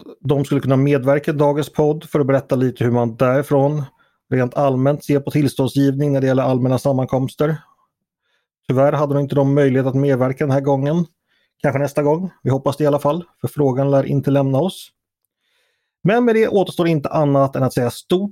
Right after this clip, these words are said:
tack till, för idag till alla som har lyssnat på Ledarredaktionen, en podd från Svenska Dagbladet. Ni är varmt välkomna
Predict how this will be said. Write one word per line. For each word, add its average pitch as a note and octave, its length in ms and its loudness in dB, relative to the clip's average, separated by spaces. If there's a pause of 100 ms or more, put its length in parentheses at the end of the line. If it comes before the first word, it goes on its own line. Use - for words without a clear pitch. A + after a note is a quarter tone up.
tack - 260 -6 (400)
till, B2 220 0
för B2+ 140 -2
idag G3 280 -2 (160)
till - 200 -4
alla A#2+ 280 2
som A#2+ 140 -4
har A#2 80 2
lyssnat C3 480 -4 (440)
på F#2+ 220 -2 (140)
Ledarredaktionen, G#2 1400 -2 (300)
en G2+ 120 0
podd C#3 240 -2
från G#2 200 -4
Svenska F#2+ 380 -6
Dagbladet. G#2+ 640 -2 (1040)
Ni C3+ 80 2
är C#3 40 4
varmt F#3 280 0
välkomna F#3 480 0